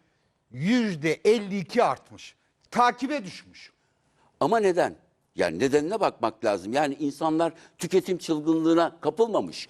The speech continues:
Speaker 1: Ama
Speaker 2: Onlar
Speaker 1: artmış,
Speaker 2: var,
Speaker 1: tüketim de
Speaker 2: onlar
Speaker 1: artmış.
Speaker 2: var ama
Speaker 1: Bunu şey anlamda
Speaker 2: ağırlıklı olarak,
Speaker 1: söylemiyorum. Bak,
Speaker 2: ağırlıklı
Speaker 1: vatandaş
Speaker 2: olarak,
Speaker 1: suçlamak
Speaker 2: bir saniye,
Speaker 1: anlamında değil
Speaker 2: bir
Speaker 1: de
Speaker 2: saniye Melik.
Speaker 1: artmış
Speaker 2: Ağırlıklı
Speaker 1: yani.
Speaker 2: olarak şöyle bir sorunla karşılaştık. Şimdi bir, ş-, şunu aldık, alıyorduk iki liraya.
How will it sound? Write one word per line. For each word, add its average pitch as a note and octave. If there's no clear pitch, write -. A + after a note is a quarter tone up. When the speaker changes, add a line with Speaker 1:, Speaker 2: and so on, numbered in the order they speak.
Speaker 1:
Ama F#3
Speaker 2:
Onlar E3
Speaker 1:
artmış, D#3+
Speaker 2:
var, A#3+
Speaker 1:
tüketim G#3+
de -
Speaker 2:
onlar C4+
Speaker 1:
artmış. E3
Speaker 2:
var A3+
ama F#3+
Speaker 1:
Bunu G3+
şey C3+
anlamda E3+
Speaker 2:
ağırlıklı A3
olarak, A#3+
Speaker 1:
söylemiyorum. G3
Bak, G3+
Speaker 2:
ağırlıklı E3
Speaker 1:
vatandaş A3+
Speaker 2:
olarak, D#3
Speaker 1:
suçlamak -
Speaker 2:
bir G#3+
saniye, F#3+
Speaker 1:
anlamında G#3
değil C#4+
Speaker 2:
bir C4
Speaker 1:
de G#3
Speaker 2:
saniye B2
Melik. A#2+
Speaker 1:
artmış A3+
Speaker 2:
Ağırlıklı A#3
Speaker 1:
yani. A#3+
Speaker 2:
olarak G3
şöyle A3
bir G3
sorunla F#3+
karşılaştık. A2+
Şimdi E3
bir, D3
ş-, -
şunu B3
aldık, F3+
alıyorduk F3
iki G#3
liraya. A2+